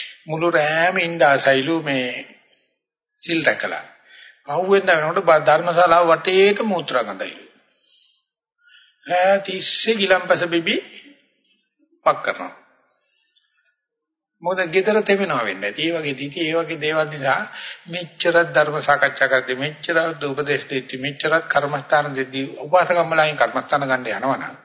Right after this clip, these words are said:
නැත්නම් උපාසකම්මලා උප-, උපාධ්‍යාය තනතුරේ දාගෙන කටයුතු කරන්න හදනවා නම් කොහොමද ගොඩ ගන්නේ? කියන්නම්, කෙසේ කිව්වත් තමන්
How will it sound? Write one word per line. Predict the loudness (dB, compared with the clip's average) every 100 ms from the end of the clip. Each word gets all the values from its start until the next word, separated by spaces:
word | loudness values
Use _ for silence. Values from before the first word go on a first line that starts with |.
| _ _ _ _ _ _ _ _
නැත්නම් | -12 -2 0
උපාසකම්මලා | 2 0 0 0 2 2
උප-, | 2 0 -2
උපාධ්‍යාය | 0 2 2 2 2
තනතුරේ | 0 -2 -4 2
දාගෙන | 2 2 2
කටයුතු | 0 0 -2
කරන්න | -2 0
හදනවා | -4 -4 -6
නම් | -6
කොහොමද | -6 -6 -4 -2
ගොඩ | -2 -4
ගන්නේ? | -6 -8 -18 -20 _ _ _ _ _ _ _ _ _ -10
කියන්නම්, | -4 -2 -2 -4
කෙසේ | -2 -4 -4
කිව්වත් | 0 0 0
තමන් | -2 -2 -2